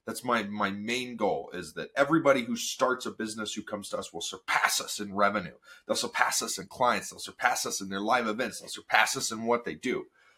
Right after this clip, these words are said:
I'm not, I'm not holding a grudge against somebody who holds a live event and they get a hundred people at their first one and I have one,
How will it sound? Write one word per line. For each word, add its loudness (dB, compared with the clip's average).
I'm 6
not, 8
I'm -2
not 4
holding 6
a 0
grudge 4
against 0
somebody -2
who 2
holds 0
a 0
live 4
event 0
and -2
they 0
get 2
a 4
hundred 0
people 0
at -2
their -4
first 2
one 0
and 0
I 2
have 2
one, 4